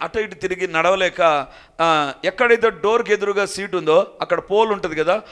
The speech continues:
ఆ పోల్ను పట్టుకొని నిలబడితే మా చిన్నాన్నకు ఒక ఆయనకు పిచ్చి కోపం వచ్చింది. ఆయన ఈ పంచె కట్టుకొని కూర్చున్నాడు చూసారా, ఆయనను పిచ్చి పిచ్చిగా తిట్టడం ప్రారంభించాడు. బుద్ధి ఉందా లేదా?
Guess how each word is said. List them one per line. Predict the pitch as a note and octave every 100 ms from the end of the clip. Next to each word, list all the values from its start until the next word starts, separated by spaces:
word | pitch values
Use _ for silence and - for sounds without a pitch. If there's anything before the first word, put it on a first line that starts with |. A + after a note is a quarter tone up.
| -
ఆ | E3
పోల్ను | F3+ G3 A3+ A3
పట్టుకొని | F3+ F3 F#3 D#3+
నిలబడితే | D#3 D#3+ D3 - A#2+ C#3 F#3+ - _ - _ - -
మా | D3+
చిన్నాన్నకు | - D#3+ F3 D#3
ఒక | D3+ D3
ఆయనకు | D3 C3+
పిచ్చి | - C#3 -
కోపం | D3 C3+
వచ్చింది. | B2+ A#2 A2 G2+ - _ _ _ _ -
ఆయన | D#3+ F#3+ D#3+ D#3+ -
ఈ | D#3+
పంచె | - E3+ A3 A#3
కట్టుకొని | G#3 F3 F3+
కూర్చున్నాడు | E3 E3 D3+ C3+
చూసారా, | B2+ B2 A#2+ C#3+ C#3 A2+ - - _ _ -
ఆయనను | D#3 E3+ D#3+ D3+ D3
పిచ్చి | - D#3 - -
పిచ్చిగా | G3+ G3+ G#3+
తిట్టడం | G#3 F#3 F3+ F3
ప్రారంభించాడు. | D3+ C#3+ C3+ B2 G#2 G#2
బుద్ధి | - B2 D#3+ E3
ఉందా | A3 G#3+
లేదా? | F#3+ F#3+ G3